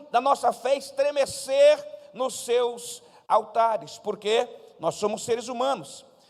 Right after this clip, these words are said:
e o ser humano falha na sua trajetória. Então, quando nós lemos o Salmo de número quarenta e seis, no primeiro texto que nós lemos, no verso primeiro do cântico, ele diz: "Deus é nosso refúgio."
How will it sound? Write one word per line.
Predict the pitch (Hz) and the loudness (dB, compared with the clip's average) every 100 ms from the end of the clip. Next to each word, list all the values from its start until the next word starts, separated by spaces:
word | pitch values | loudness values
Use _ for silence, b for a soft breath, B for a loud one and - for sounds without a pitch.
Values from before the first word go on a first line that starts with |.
| b | b
e | 175 | -10
o | |
ser | 165 196 | -6 -6
humano | 185 185 208 | -4 -4 -6
falha | 208 - 185 180 180 196 185 - - | -10 2 4 4 0 -2 -4 -18 -16
na | 160 160 | -10 -10
sua | - 156 | -6 -6
trajetória. | 156 143 143 - - - - - B B B - | -6 -8 -10 -6 -8 -8 -12 -16 B B B -16
Então, | 170 240 | -4 0
quando | - 233 | 2 2
nós | 226 190 | 4 4
lemos | 208 226 196 | 4 0 -2
o | 175 | -6
Salmo | - 185 190 170 | 2 2 2 -4
de | 160 | -6
número | 170 180 170 160 | -6 -4 -6 -6
quarenta | - 104 190 | -2 -2 -2
e | - | -8
seis, | - 202 185 | -2 -2 -2
no | |
primeiro | 185 196 226 220 | -8 -2 0 0
texto | - 190 208 - 175 | -2 -2 -2 -6 -12
que | 165 | -6
nós | 170 143 | -6 -6
lemos, | 190 196 175 | -6 -6 -8
no | 143 165 | -8 -4
verso | 170 185 175 | 0 -2 -4
primeiro | 170 165 185 | -10 -6 -6
do | 165 | -6
cântico, | 156 196 196 - - _ _ | -6 -4 -4 -10 -20 _ _
ele | 151 180 | -6 -6
diz: | 160 170 147 - - b b b _ | -4 -6 -6 -12 -20 b b b _
"Deus | - 254 294 302 294 240 - - - | 6 8 8 6 0 -10 -16 -18 -8
é | 233 269 254 165 - - | -2 2 0 -2 -14 -18
nosso | 156 185 196 190 - - 175 | -14 2 6 6 4 -10 -8
refúgio." | 165 151 175 170 131 - 175 156 - 127 | -8 -8 -8 -8 -10 -2 0 0 -4 -12